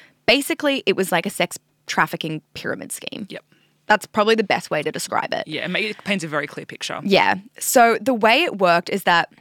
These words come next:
Speaker 1: he was very calculated in the girls he would pick, and they would pick girls who, for the most part, come from very difficult home situations,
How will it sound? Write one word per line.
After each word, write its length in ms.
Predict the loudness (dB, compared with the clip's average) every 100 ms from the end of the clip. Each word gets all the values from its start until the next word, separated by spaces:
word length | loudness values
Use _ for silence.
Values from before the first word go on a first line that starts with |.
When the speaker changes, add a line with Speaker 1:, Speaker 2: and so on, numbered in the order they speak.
| _ _ _ _ _ -8
Speaker 1:
he 160 | -2 0
was 160 | 0
very 260 | 4 4 4
calculated 640 | 2 2 2 0 0 0
in 140 | -2 -2
the 80 |
girls 300 | -2 -2 -2
he 140 | -6 -6
would 200 | -6 -6
pick, 400 | -2 -2 -2 -16 -20 _ 2
and 220 | 2 2
they 220 | 4 4
would 180 | 4 -2
pick 180 | -4 0
girls 420 | 2 4 2 -4 -16 _ _ _ _ _ _ -12 -2
who, 220 | 0 0
for 120 | 2
the 80 | 4
most 220 | 4 2
part, 300 | 4 4 4 _ -8
come 180 | -6
from 160 | -4 -4
very 160 | -2 -4
difficult 380 | -6 -10 -10
home 240 | -4 -2 -2
situations, 960 | -4 -2 2 2 2 -2 -2 -2 -4